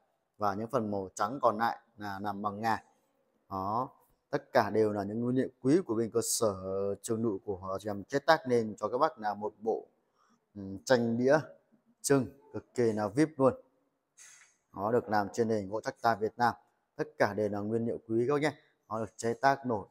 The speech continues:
đục chạm nổi kênh bong. Đó, những cái chi tiết của cái thân cây,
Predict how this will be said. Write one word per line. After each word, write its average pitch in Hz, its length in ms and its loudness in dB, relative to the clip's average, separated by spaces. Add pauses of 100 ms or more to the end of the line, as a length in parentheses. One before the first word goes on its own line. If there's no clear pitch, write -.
(120)
đục 110 140 -6 (120)
chạm - 260 0
nổi 107 120 -2 (120)
kênh 117 180 2
bong. 113 160 4 (480)
Đó, 104 260 -4
những 110 140 -4
cái 117 120 -4
chi 127 180 0
tiết 147 360 0
của 95 160 -2
cái 104 220 -6
thân 120 240 -2
cây, 127 160 10